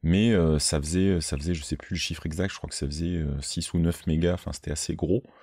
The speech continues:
Et, euh, et il s'est dit, ben, je connais bien MicroPython, on va voir si ça peut, euh, ça peut correspondre. Et il arrive à faire fonctionner pas mal de choses,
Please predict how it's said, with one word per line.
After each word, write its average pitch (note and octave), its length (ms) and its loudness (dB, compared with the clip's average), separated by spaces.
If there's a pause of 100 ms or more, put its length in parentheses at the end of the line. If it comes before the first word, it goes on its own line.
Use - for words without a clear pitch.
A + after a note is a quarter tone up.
(640)
Et, F#2 220 4
euh, D#2+ 640 4 (120)
et D#2+ 120 0
il D#2+ 120 2
s'est C#2 180 -4
dit, G2+ 140 0
ben, D2+ 180 0
je - 80 -10
connais D2+ 180 0
bien F#2 140 2
MicroPython, F2+ 540 -2
on G#2+ 120 4
va D#2+ 80 4
voir F2+ 220 2
si - 140 -8
ça D2+ 100 -2
peut, F2 340 -2
euh, D2 180 -2
ça - 180 -6
peut - 140 -4
correspondre. F#2 640 -2 (800)
Et D#2 100 4
il C#2+ 100 6
arrive G2+ 180 4
à F2+ 60 2
faire - 180 -4
fonctionner G2 360 2
pas G2 120 4
mal F#2+ 180 6
de D#2 100 2
choses, B2 640 2